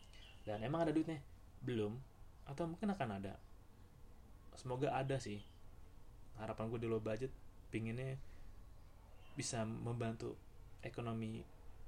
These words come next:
banyak orang. Dari kontennya, dari manfaatnya,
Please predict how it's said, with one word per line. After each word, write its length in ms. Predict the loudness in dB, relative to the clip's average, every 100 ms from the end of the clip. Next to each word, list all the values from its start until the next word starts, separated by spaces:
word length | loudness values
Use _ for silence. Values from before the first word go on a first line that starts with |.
| -8 -10 -8 0
banyak 240 | 0 0 2
orang. 320 | 2 2 -2 -8 -10 -12 -10 -6
Dari 120 | -2
kontennya, 640 | -2 2 2 4 4 2 0 -10 -12 -12 -14 -10
dari 640 | 0 2 2 2 0 -2 -4 -10 -12 -12 -14 -12 -14 -14 -14 -8
manfaatnya, 800 | -2 -2 0 -2 2 4 4 4